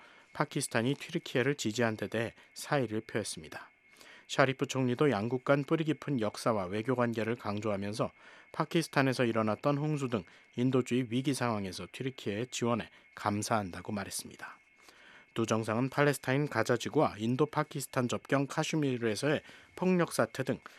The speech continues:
국제 분쟁 해결에도 함께 노력하기로 했습니다. 벨라루스에 구금돼 있던 미국인 한 명 등 총 세 명이 석방됐다고 미국 정부가 어제 밝혔습니다.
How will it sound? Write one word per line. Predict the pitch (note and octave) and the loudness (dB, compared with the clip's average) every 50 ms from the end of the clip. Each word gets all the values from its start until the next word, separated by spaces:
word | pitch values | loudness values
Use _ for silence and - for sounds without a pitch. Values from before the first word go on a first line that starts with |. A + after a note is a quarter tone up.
| - - | -20 -10
국제 | - - C3 - - D#3+ | -2 -2 -2 4 4 4
분쟁 | D3 - - A#2 B2+ C3 D3+ C#3+ C#3 | 4 6 2 2 4 4 4 2 2
해결에도 | A#2+ C#3+ D3+ D3 B2 A2 G#2 G#2+ C#3 | 0 -2 0 0 2 2 0 -2 -2
함께 | B2+ B2 D#3+ F3 - - D3 C3+ | -4 -2 -4 -8 -4 -2 -2 0
노력하기로 | B2 A2 G#2+ A#2 A#2+ - - - A#2+ A2 G#2 G2 | 2 2 2 2 2 0 -2 -8 -6 -6 -4 -6
했습니다. | - - - - F#2+ E2+ - - - - - - _ _ _ _ _ _ _ _ _ _ _ - _ - - - - - - - - _ _ - - - _ _ _ | -6 -6 -6 -10 -12 -12 -12 -14 -16 -16 -20 -20 _ _ _ _ _ _ _ _ _ _ _ -20 _ -20 -20 -20 -20 -20 -20 -20 -20 _ _ -20 -20 -20 _ _ _
벨라루스에 | - C#3 C3+ D#3 E3+ E3+ F3 E3 - E3 D#3+ | 4 6 8 10 10 8 8 6 6 4 6
구금돼 | - - C#3 D3+ D#3 D3+ C#3+ D3 | 6 4 2 2 4 6 6 4
있던 | C#3+ - - E3+ D#3 | 6 6 6 6 6
미국인 | A#2+ B2 B2 C3+ D3+ D3+ E3+ D#3+ | 6 4 4 2 2 2 2 0
한 | C3+ D3 E3+ F3 | 2 2 2 2
명 | E3 D#3 D3+ D3 | 4 2 2 2
등 | C#3+ D#3+ D#3+ D#3 | 2 0 0 0
총 | - - F3+ F3 E3+ | -2 -4 -2 -2 -2
세 | - - E3 F3+ | -2 0 0 2
명이 | F3 E3 C#3+ C#3+ D#3 | 2 2 2 2 2
석방됐다고 | D3+ - - - - E3 D#3 D#3 C#3 C#3 B2+ - - B2 A#2+ C#3+ D3 | 0 -2 -6 0 2 2 2 4 2 -2 -4 -2 -4 -2 0 0 0
미국 | C3+ B2+ B2+ C3 B2+ - | 0 0 -2 -2 -6 -6
정부가 | - A#2+ A2 G2 G2+ G2+ A2+ | -6 -6 -6 -6 -6 -4 -4
어제 | A2 A2 A#2 | -4 -4 -4
밝혔습니다. | A2 A2 G#2 - - G2+ - - F2+ E2 - - - - | -6 -6 -6 -6 -8 -8 -8 -8 -8 -10 -10 -10 -10 -10